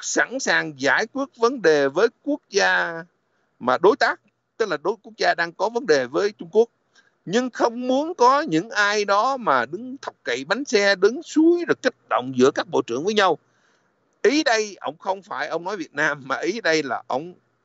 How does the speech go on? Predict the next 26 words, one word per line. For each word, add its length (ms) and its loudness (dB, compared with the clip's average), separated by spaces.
ông 300 -4
căm 200 0
tức 140 0
ông 160 -10
Mike 200 -6
Pompeo. 400 -4
Ông 140 -14
căm 200 0
tức 200 2
ông 140 -10
Hoa 140 0
Kỳ, 260 -4
ông 160 -12
căm 240 -4
tức 220 -8
ông 260 -4
Bộ 140 4
trưởng 200 -4
Bộ 160 0
Ngoại 160 -6
giao 180 0
Hoa 120 2
Kỳ. 260 -2
Ông 200 -4
cho 240 4
rằng 240 2